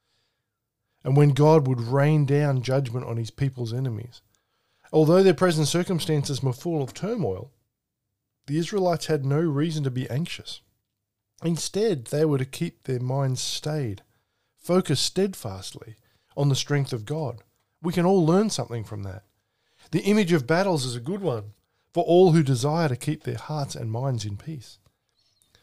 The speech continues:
Christians are in a battle. Let me assure you, Christians are in a battle. Some of you don't even know that you're in a battle yet, but you are. And for sure,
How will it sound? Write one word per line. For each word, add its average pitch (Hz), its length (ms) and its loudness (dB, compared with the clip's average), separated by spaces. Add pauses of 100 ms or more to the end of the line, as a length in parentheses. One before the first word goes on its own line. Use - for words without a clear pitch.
(220)
Christians 180 520 -2 (100)
are 135 220 0
in 135 220 -2 (100)
a 135 40 -4
battle. 139 440 -4 (1200)
Let 170 120 -6
me 180 120 2
assure 190 400 0
you, 107 200 -2 (480)
Christians 180 440 -2
are 147 100 4
in 131 80 2
a 135 60 0
battle. 135 420 -4 (300)
Some 185 220 2
of 196 120 0
you 196 80 0
don't 190 220 -2
even 190 260 -2
know 202 260 0
that 180 140 0
you're 143 140 0
in 131 60 2
a 123 40 -2
battle 113 340 -2
yet, 110 240 -8
but 147 140 -6
you 165 140 0
are. 127 260 -4 (800)
And 170 180 2
for 170 80 -4
sure, 190 520 -4